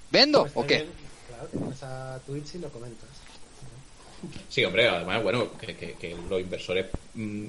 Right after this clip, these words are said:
Speaker 3: individuales tienen la ventaja esa, que, que no pueden tener los fondos, que, que, que sí pueden concentrar. De hecho, hay muchos inversores individuales que tienen una concentración brutal.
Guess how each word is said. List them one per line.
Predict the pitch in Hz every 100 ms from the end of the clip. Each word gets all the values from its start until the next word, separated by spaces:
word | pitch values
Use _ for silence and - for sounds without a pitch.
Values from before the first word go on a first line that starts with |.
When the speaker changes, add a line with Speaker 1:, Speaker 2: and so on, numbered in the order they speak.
| 113
Speaker 3:
individuales | 107 101 101 101 98 104 117
tienen | 95 95
la | 98
ventaja | 104 98 113 - 85
esa, | 90 - 90 -
que, | 80 76
que | 90
no | 87
pueden | 92 90
tener | 90 90
los | 87
fondos, | - 110 117 110 113 120 98
que, | 98 87
que, | - 87
que | -
sí | -
pueden | 92 95 98 101
concentrar. | 117 - 90 - 98 117
De | 85
hecho, | 85 95 98 110 113 85
hay | 82 85
muchos | 92 92 - 92
inversores | 92 92 92 92 92
individuales | 95 92 92 90 92
que | 104
tienen | 110 110 113 110
una | 98
concentración | 95 95 95 92 92 - 92 95
brutal. | 113 120 110 143